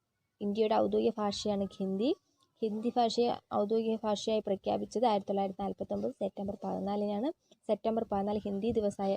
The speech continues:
ആഘോഷിക്കുന്നു. ഇന്ത്യയുടെ ഔദ്യോഗിക ഭാഷ ഹിന്ദിയാണെന്ന് പ്രസ്താവിക്കുന്ന ഭരണഘടനാ വകുപ്പാണ് മുന്നൂറ്റി നാൽപത്തി മൂന്ന് വൺ. അപ്പോൾ ഈ ടോപ്പിക്ക് മന-,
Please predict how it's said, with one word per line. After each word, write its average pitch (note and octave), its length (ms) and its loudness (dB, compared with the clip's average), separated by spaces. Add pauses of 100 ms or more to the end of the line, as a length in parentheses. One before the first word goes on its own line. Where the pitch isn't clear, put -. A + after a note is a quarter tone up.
ആഘോഷിക്കുന്നു. G#3 680 -2 (400)
ഇന്ത്യയുടെ A3 300 2
ഔദ്യോഗിക G#3+ 360 2
ഭാഷ A3+ 280 -4
ഹിന്ദിയാണെന്ന് G#3 680 -2
പ്രസ്താവിക്കുന്ന G3+ 560 -4
ഭരണഘടനാ G3+ 440 -2
വകുപ്പാണ് G#3+ 500 0 (380)
മുന്നൂറ്റി G#3 360 -4
നാൽപത്തി G#3 440 -4
മൂന്ന് A3+ 220 0 (340)
വൺ. F3+ 160 -4 (1080)
അപ്പോൾ G#3 220 0
ഈ A3 60 0
ടോപ്പിക്ക് G#3 420 0 (240)
മന-, G3 220 -2